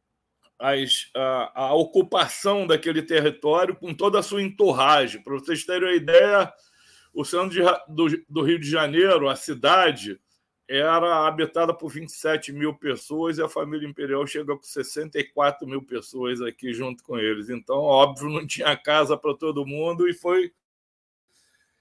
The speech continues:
necessário reacomodar essa população, e eles ficaram, obviamente, com as melhores casas do centro e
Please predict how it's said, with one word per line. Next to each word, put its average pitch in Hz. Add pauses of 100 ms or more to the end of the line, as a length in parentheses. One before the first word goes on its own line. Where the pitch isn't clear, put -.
(220)
necessário 156
reacomodar 156 (400)
essa 139
população, 175
e 214
eles 190
ficaram, 180
obviamente, 160
com 190
as 175
melhores 160
casas 156
do 139
centro 185
e 202